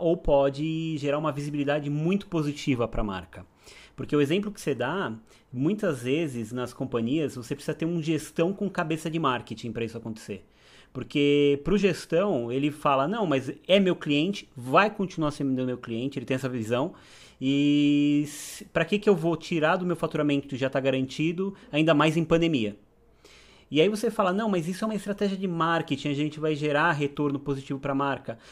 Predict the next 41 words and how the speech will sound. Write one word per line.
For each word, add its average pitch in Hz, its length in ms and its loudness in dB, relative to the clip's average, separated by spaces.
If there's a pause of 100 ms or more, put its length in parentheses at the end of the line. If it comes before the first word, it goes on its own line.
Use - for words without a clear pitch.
(140)
Ah, 277 120 0
faz 147 220 2
uma 165 120 4
campanha, 185 540 6
pra 135 120 -2
que 170 120 -6
que 175 100 -8
a 180 40 2
gente 165 100 -2
vai 160 100 0
fazer 139 280 -2
isso 156 260 -2
tirando 151 280 -2
do 139 100 0
nosso 139 240 -2
bolso? 110 360 -4 (320)
Então, 143 240 0
pra 160 240 0
tomar 170 300 -2
atitudes 127 420 -8
dessa, 123 580 -2 (360)
você 131 160 -2
realmente 151 320 0
precisa 147 220 -6
ter 143 100 -4
uma 143 160 -2
cabeça 143 420 -2
de 139 80 -4
marketing 139 640 -2
muito 147 400 -2
forte 151 520 0
dentro 135 260 -2
das 123 180 -2
empresas 123 480 -6
na 135 120 -2
área 135 180 2
de 123 80 -10
gestão. 135 400 -4 (380)
Porque - 220 -2
coisas 175 400 0
assim 156 460 -4